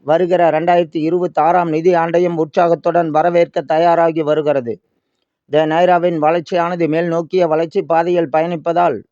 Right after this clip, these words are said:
உருவாகி இருக்கும் உற்சாகத்தையும் மகிழ்ச்சியையும் தனது வாடிக்கையாளருடன் பகிர்ந்து கொள்ள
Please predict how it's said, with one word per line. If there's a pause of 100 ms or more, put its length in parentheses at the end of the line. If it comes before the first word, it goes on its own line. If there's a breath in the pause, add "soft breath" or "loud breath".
(460)
உருவாகி
இருக்கும்
உற்சாகத்தையும்
மகிழ்ச்சியையும் (380)
தனது
வாடிக்கையாளருடன்
பகிர்ந்து
கொள்ள